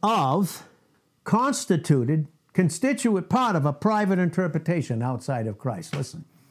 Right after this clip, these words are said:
two things are very important for us as believers in Christ. Number one, our position in him, and then having that position taught so that it becomes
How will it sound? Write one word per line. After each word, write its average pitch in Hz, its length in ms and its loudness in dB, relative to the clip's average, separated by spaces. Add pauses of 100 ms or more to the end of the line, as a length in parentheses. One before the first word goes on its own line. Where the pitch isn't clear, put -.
(720)
two 196 160 0
things 196 280 0
are 127 60 2
very 147 220 0
important 165 420 -2
for 113 140 -4
us 104 160 -8
as 123 160 -4
believers 127 460 0
in 135 140 0
Christ. 98 320 -8
Number 123 180 0
one, 156 180 -2
our 135 120 -2
position 135 500 -2
in 165 100 0
him, 117 240 -6 (1120)
and 120 120 2
then 156 120 4
having 170 280 2
that 156 160 0
position 143 440 0
taught 135 380 -4
so 139 100 -2
that 113 80 -4
it 107 40 -8
becomes 135 400 -4